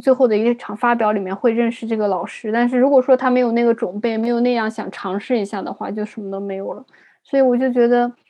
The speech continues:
他就是很，很厉害，就是在努力地把握每一个机会，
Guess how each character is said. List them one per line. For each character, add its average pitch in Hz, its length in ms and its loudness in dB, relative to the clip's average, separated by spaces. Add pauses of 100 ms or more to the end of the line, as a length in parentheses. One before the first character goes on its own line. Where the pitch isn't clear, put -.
(340)
他 - 140 -4
就 240 180 0
是 233 140 -4
很， 226 200 -6
很 220 320 -6
厉 254 180 2
害， 240 320 -4
就 240 200 -2
是 240 280 0 (1040)
在 349 160 4 (140)
努 240 220 2
力 320 120 4
地 294 80 6
把 196 200 -2
握 247 160 4
每 202 240 -2
一 208 40 -6
个 269 200 4
机 - 280 -4
会， 294 380 2